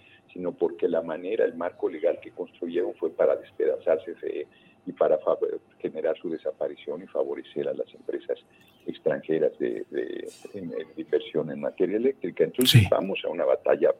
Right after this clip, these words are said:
Speaker 1: bien importante, fundamental, por el rescate de la soberanía en materia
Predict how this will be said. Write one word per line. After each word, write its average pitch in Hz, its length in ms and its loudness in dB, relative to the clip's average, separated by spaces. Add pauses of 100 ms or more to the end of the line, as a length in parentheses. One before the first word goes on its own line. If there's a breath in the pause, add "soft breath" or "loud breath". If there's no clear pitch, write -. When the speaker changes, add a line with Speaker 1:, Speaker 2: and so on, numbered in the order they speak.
Speaker 1:
bien 123 340 -4
importante, 71 800 -6
fundamental, 82 920 2 (360 loud breath)
por 80 140 -4
el 78 80 -10
rescate 85 520 -2
de 80 100 -2
la - 100 -2
soberanía 80 480 -6
en 78 120 -10
materia 78 540 -2